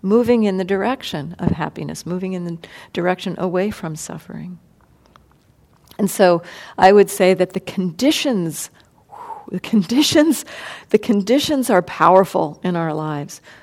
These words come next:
both the external conditions and our internal conditions, which are created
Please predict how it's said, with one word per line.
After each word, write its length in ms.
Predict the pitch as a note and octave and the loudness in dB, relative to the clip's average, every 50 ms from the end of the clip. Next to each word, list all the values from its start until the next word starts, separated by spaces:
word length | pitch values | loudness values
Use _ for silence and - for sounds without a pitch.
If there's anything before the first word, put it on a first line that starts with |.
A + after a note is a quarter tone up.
| _ - | _ 6
both 300 | F3 G#3+ A#3+ C4 C4 - | 8 8 8 8 6 2
the 160 | B3+ A#3+ G#3+ | 2 4 6
external 460 | G3 G3 G3 - - G#3 G3 F#3+ F#3+ | 6 6 4 0 -2 0 0 0 0
conditions 480 | F#3 - G#3 F#3 F3+ F3+ - F#3 F3 - - - | -2 -2 -2 -2 -2 -4 -4 -6 -6 -8 -4 -2
and 320 | - G3 A#3 C#4 C#4+ B3 - - | 0 2 4 4 4 4 4 6
our 220 | F3+ F#3+ F#3+ F#3 | 6 6 6 6
internal 560 | - - F#3+ F#3+ F#3+ F#3 - F#3 - - - | 4 2 2 0 0 0 -2 -2 -2 -2 -4
conditions, 760 | - - F#3 E3 D#3+ E3 D3 - - E3 F3+ G#3+ A#3 - - | -4 -4 -6 -4 -4 -6 -6 -6 -8 -8 -8 -8 -10 -8 -8
which 160 | F#3 F3+ - | -8 -4 -4
are 60 | F3+ | -4
created 680 | E3 - - F#3+ E3+ E3 F3 F3 F3+ E3+ E3+ D#3 D#3 | -4 -2 0 0 2 2 2 0 0 0 -2 -4 -4